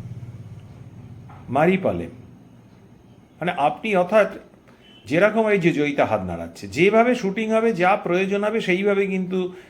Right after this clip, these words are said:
স্টেশনের নাম বদলে যাবে, আহ, যা খুশি হবে। আর এইটাই কিন্তু আমরা, আহ, সিনেমাতে দেখি। এবার আমরা বগির মধ্যে ঢুকেছি।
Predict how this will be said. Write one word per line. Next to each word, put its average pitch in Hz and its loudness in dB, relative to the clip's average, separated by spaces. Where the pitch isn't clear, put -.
স্টেশনের 170 0
নাম 156 -2
বদলে 147 2
যাবে, 135 2
আহ, 127 0
যা 123 4
খুশি 107 -4
হবে। 92 -10
আর 120 2
এইটাই 196 0
কিন্তু 202 -4
আমরা, 160 0
আহ, 120 0
সিনেমাতে 117 -2
দেখি। 90 -8
এবার 143 4
আমরা 143 2
বগির 127 -2
মধ্যে 123 -4
ঢুকেছি। 127 -6